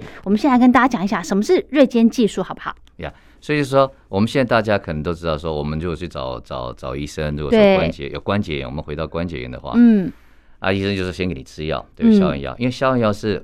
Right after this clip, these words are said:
Speaker 2: 我们知道是有效，
Speaker 1: 嗯。
Speaker 2: 有科学根据，它能够
Speaker 1: 是。
Speaker 2: 停止这个，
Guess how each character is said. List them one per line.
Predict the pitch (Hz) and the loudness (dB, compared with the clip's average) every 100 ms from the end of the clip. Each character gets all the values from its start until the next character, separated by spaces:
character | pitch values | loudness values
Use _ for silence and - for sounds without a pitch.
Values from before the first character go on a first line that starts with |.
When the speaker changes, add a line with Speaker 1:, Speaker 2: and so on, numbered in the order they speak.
| - | -10
Speaker 2:
我 | 80 | -8
们 | 76 78 | -6 -6
知 | 85 | -8
道 | 80 78 | -6 -6
是 | 73 82 73 - - - | -6 -10 -12 -14 -20 -14
有 | 67 | -14
效， | - - 90 - - | -8 -2 -2 -2 0
Speaker 1:
嗯。 | 220 208 | 2 4
Speaker 2:
有 | 190 | 0
科 | - - 107 | -6 -4 -4
学 | - 85 | -2 -6
根 | 85 82 | -4 -6
据， | 82 82 | -6 -8
它 | 76 80 | -6 -6
能 | 80 | -2
够 | - | -2
Speaker 1:
是。 | 90 | -4
Speaker 2:
停 | - 76 92 107 | -6 -6 -4 -6
止 | - 67 | -8 -14
这 | 69 76 | -10 -8
个， | 73 67 | -8 -10